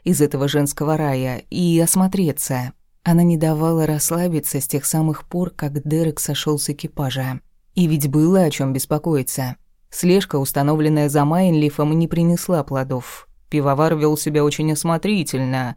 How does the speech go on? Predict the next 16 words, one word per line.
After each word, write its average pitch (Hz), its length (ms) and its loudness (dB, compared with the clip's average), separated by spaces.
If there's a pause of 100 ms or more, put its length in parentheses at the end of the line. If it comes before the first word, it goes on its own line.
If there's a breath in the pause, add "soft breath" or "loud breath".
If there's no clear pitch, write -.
(300 soft breath)
будто 233 420 0
знал, 208 380 4
что - 220 -4
за 135 140 0
ним 139 180 2
следят. 165 680 0 (260)
А 151 140 -2
Десмонд 147 640 2
как 151 200 -6
сквозь 165 340 0
землю 170 420 2
провалился. 131 840 -2 (300)
И 165 120 2
это 147 180 2
беспокоило 147 680 0
герцога. 135 680 -4